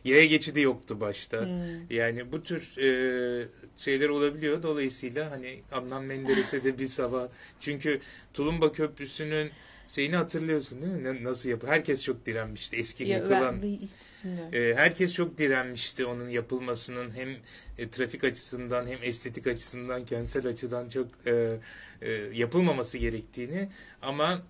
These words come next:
Speaker 1: e, Okan Merzeci'nin vefatından sonra, e, göreve gelen Sayın Kuriş orayı inatla yapmıştı.
Speaker 2: Hı hı.
Speaker 1: Çünkü rüyasında dedesini görmüştü ve dedesi,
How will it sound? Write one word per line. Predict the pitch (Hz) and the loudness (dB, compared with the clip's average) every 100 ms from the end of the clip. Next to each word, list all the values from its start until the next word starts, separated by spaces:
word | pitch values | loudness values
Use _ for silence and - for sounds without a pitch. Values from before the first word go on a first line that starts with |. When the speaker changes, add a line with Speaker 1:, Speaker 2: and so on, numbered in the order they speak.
| 139 | -6
Speaker 1:
e, | 131 123 120 | -4 -4 -4
Okan | 120 117 143 | -6 -2 -2
Merzeci'nin | 139 139 127 127 139 131 | 0 0 -2 -6 -2 0
vefatından | 123 131 123 - 131 135 131 | 0 0 -2 -2 -6 -4 -4
sonra, | - 123 120 120 - | -4 -4 -2 -2 -4
e, | 123 120 110 110 110 107 98 104 110 | 0 2 2 0 -4 -6 -10 -12 -6
göreve | 117 120 123 | 0 2 2
gelen | 123 113 107 110 - | 2 2 0 -6 -12
Sayın | - 113 113 | -6 -4 -4
Kuriş | 113 143 175 - - - - - | -6 -6 -4 -6 -8 -14 -20 -6
orayı | 135 139 160 | 0 2 2
inatla | 147 151 143 160 | 4 2 6 6
yapmıştı. | 143 139 143 - - 165 | 6 4 -6 -8 -4 -4
Speaker 2:
Hı | |
hı. | 202 196 185 202 214 - | -4 -8 -12 -10 -12 -14
Speaker 1:
Çünkü | - 147 - 156 180 | -8 -8 -4 -2 2
rüyasında | 135 127 113 135 143 117 | 2 2 0 -2 -2 -2
dedesini | 113 120 - 131 | -4 -4 -2 -2
görmüştü | 127 107 95 - 143 | 0 -2 -2 -2 2
ve | 135 | 2
dedesi, | 117 117 127 120 147 156 | 2 0 -2 -2 -2 -2